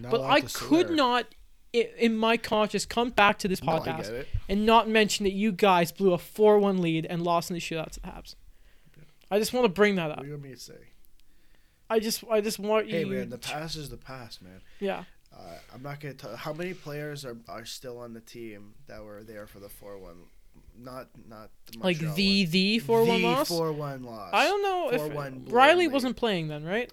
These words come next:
Speaker 1: I don't think anyone. Uh,
Speaker 2: This is the twenty thirteen loss to the Bruins.
Speaker 1: Yeah.
Speaker 2: I don't think anyone is.
Speaker 1: I have to look at, you keep talking. I'll, I'll come back.
Speaker 2: But, yeah, Montreal are off to a pretty decent start.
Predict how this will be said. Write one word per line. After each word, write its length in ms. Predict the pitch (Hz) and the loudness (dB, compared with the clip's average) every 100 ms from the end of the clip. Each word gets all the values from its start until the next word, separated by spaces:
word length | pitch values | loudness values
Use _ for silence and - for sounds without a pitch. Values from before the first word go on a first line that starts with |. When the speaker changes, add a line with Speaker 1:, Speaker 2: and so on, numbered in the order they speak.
| - | -18
Speaker 1:
I 60 | |
don't 160 | 127 143 | -20 -20
think 160 | 139 117 | -20 -20
anyone. 220 | 67 - - - - 123 | -20 -20 -20 -20 -20 -16
Uh, 340 | 110 104 104 | -14 -10 -4
Speaker 2:
This 140 | 226 | -2
is 100 | 254 202 | -2 -4
the 80 | |
twenty 300 | 196 233 226 | -6 -2 0
thirteen 720 | 220 - 220 - - 311 359 359 | 0 2 2 0 -6 -4 -4 -2
loss 320 | 294 285 - | 0 0 -2
to 60 | 247 | -2
the 80 | 202 | 0
Bruins. 420 | 190 151 - - | 0 -2 -10 -14
Speaker 1:
Yeah. 300 | 127 107 98 - - - - | -12 -12 -14 -18 -20 -10 0
Speaker 2:
I 100 | 208 | 2
don't 120 | 233 | 4
think 120 | 226 | 2
anyone 280 | 220 208 175 | 2 2 0
is. 300 | 226 254 - - - - - - _ _ - - - - | -2 -4 -10 -18 -20 -20 -20 -20 _ _ -20 -20 -20 -20
Speaker 1:
I 100 | - - - | -20 -18 -18
have 100 | 110 | -18
to 80 | 117 | -14
look 180 | 98 - | -14 -14
at, 100 | 98 | -14
you 140 | 123 117 | -12 -8
keep 180 | - 143 | -6 -6
talking. 340 | 113 101 90 | -6 -10 -12
I'll, 140 | 90 85 | -12 -12
I'll 60 | 98 | -14
come 180 | - 92 | -16 -16
back. 360 | 82 - - - | -16 -18 -10 0
Speaker 2:
But, 300 | 262 262 - | 2 2 0
yeah, 360 | 285 240 202 170 | 4 6 4 0
Montreal 600 | 240 277 320 339 294 285 | 0 0 0 6 8 8
are 160 | 254 226 | 8 6
off 200 | 208 - | 4 2
to 80 | 190 | -4
a 40 | |
pretty 300 | 175 - 208 | -4 -4 -2
decent 380 | 180 180 156 165 | -2 -4 -4 -10
start. 380 | - 156 76 - | -12 -10 -10 -12